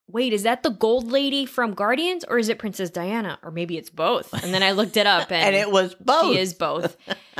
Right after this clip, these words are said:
Speaker 1: This movie has a lot of people that you recognize. Um, the actor who played Schmidt is Daniel Bruhl.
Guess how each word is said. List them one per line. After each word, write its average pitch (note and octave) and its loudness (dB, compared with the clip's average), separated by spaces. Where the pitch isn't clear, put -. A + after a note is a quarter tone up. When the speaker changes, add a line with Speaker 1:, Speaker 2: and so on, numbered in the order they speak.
Speaker 1:
This C4+ 0
movie F4 -2
has E4+ 0
a D#4 2
lot G#3+ 2
of A#3+ -6
people A#3 -4
that G#3+ -2
you F#3+ -10
recognize. G#3+ 0
Um, F3 0
the F3+ 0
actor A3 -2
who G#3+ -6
played F3 -6
Schmidt A#3 -4
is F#3+ 0
Daniel G3+ -2
Bruhl. C4+ 0